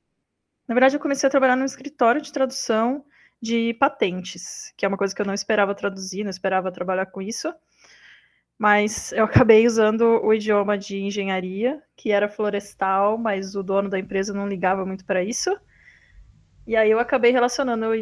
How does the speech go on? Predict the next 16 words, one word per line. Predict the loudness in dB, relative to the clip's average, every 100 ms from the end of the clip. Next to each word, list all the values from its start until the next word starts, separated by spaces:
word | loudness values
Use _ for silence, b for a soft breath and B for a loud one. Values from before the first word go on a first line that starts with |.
| -2
o, | -2 0 0
o |
diploma | -2 -2 -2 -2
de | -4
engenharia | -2 0 0 0 -2
com | 0 2
essa | 2 2
tradução | 2 0 2 0
de | 2
patentes, | 4 6 4 4
que | 2
é |
uma | 2
coisa | 4 2
mais | 2 0
científica. | -2 -4 -4 -6 -6 -6 -6